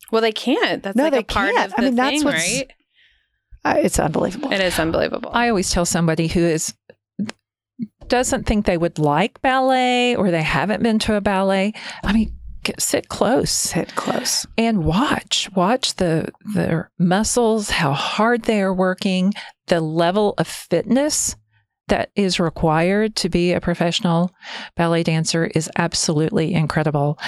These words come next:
Speaker 3: The lifts that the men have to do to lift the women,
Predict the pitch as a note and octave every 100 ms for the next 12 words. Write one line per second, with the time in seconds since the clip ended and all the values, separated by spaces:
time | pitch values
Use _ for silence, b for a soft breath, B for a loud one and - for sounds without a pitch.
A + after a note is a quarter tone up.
0 | B - D#3+ D#3+ E3+ F3+ B3 - - G3+
1 | - F3 E3 F3 F#3+ F#3+ - G3+ F#3+ F#3
2 | F3+ F3+ D#3+ E3+ - E3 D#3+ F3+ F3+ F3+
3 | F#3